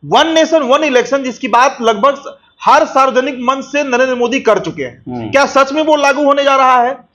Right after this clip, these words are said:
Speaker 1: लागू अगर होता है तो किस तरह लागू होगा? क्योंकि देखिए समय से पहले चुनाव कराना इस देश में कोई पहली बार नहीं हो रहा है, तीन बार हो चुका है कि लोकसभा के संदर्भ में हम बात करें तो। पहला बार उन्नीस सौ इकहत्तर में हुआ था जब इंदिरा गांधी की सरकार थी,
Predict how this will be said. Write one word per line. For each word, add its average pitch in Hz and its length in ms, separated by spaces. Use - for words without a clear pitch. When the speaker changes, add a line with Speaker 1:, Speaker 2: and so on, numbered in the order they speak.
Speaker 1:
लागू 214 380
अगर 311 220
होता 285 300
है 294 80
तो 294 140
किस 269 240
तरह 294 160
लागू 277 260
होगा? 254 260
क्योंकि - 640
देखिए 269 300
समय 254 300
से 302 140
पहले 285 300
चुनाव 285 300
कराना 277 280
इस 285 120
देश 277 260
में 277 80
कोई 285 100
पहली 277 240
बार 285 180
नहीं 277 120
हो 185 100
रहा 139 160
है, 123 120
तीन 320 200
बार 302 120
हो 247 140
चुका 247 220
है 277 60
कि 269 80
लोकसभा 254 360
के 220 80
संदर्भ 208 300
में 196 80
हम 180 80
बात 165 220
करें 135 140
तो। 113 200
पहला 240 200
बार 277 160
उन्नीस 269 180
सौ 277 80
इकहत्तर 269 360
में 294 120
हुआ 269 200
था 262 160
जब 185 80
इंदिरा 240 200
गांधी 254 240
की 247 80
सरकार 233 380
थी, 247 200